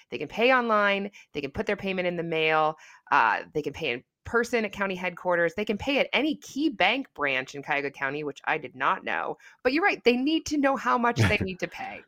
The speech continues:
Speaker 2: And what we don't know yet, 'cause people don't have the bills yet, <laughs> is if they're right. We may have another story in which all the calculations are wrong. Remember the one year, like, a year or two ago, where all the Cleveland Heights bills were wrong because they forgot some taxing district?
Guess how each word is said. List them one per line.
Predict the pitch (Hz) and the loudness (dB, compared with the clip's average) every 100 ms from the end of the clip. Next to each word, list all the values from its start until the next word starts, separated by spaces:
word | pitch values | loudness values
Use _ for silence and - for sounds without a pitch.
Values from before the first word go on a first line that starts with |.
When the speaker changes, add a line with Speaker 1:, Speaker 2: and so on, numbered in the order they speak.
| - | 0
Speaker 2:
And | 139 127 | 4 6
what | 135 | 8
we | 123 | 6
don't | 117 151 143 | 8 8 8
know | 107 | 6
yet, | 95 92 104 - | 6 4 4 2
'cause | 95 | -4
people | - 120 - | 0 2 4
don't | 113 110 | 6 6
have | 110 110 101 | 6 4 2
the | |
bills | 92 151 165 110 | 0 2 2 2
yet, | 104 104 - | 2 2 2
<laughs> | |
is | 170 - - | 0 0 -2
if | 196 208 - 175 - | 0 2 2 0 0
they're | 190 151 | -2 0
right. | 190 208 175 131 _ 160 180 226 | 0 0 -2 -4 _ -2 -2 0
We | 180 185 | 2 6
may | 190 - | 8 10
have | 220 208 | 10 10
another | 233 233 196 | 10 10 8
story | 165 185 165 156 151 | 6 6 8 8 8
in | 151 | 6
which | 160 160 | 6 6
all | 180 | 6
the | 180 | 4
calculations | - 196 180 165 185 180 170 185 143 135 | 4 6 6 4 2 2 2 -2 -2 -2
are | 120 | 2
wrong. | 120 131 131 | 6 6 6
Remember | 151 185 196 175 139 | 2 2 2 0 0
the | 156 | 2
one | 156 170 | 2 2
year, | 160 170 170 135 | 2 2 2 -2
like, | 135 127 143 | -4 -2 -2
a | |
year | 127 147 160 | 0 0 -2
or | |
two | 147 165 | -2 -4
ago, | 139 151 165 | -2 -2 0
where | 139 139 | 2 2
all | 143 | 2
the | 139 | -2
Cleveland | - 151 139 | -2 -2 0
Heights | 143 147 | -2 -4
bills | - 123 135 | -4 -2 0
were | 135 123 | -2 0
wrong | 123 127 139 131 | 0 0 0 -4
because | 120 107 107 | -4 -2 -2
they | 117 | -2
forgot | 113 117 113 - | -4 -6 -6 -4
some | 123 | -4
taxing | 113 120 117 - 127 113 | -2 -2 -2 -4 -8 -4
district? | 127 - 113 | -6 -6 -8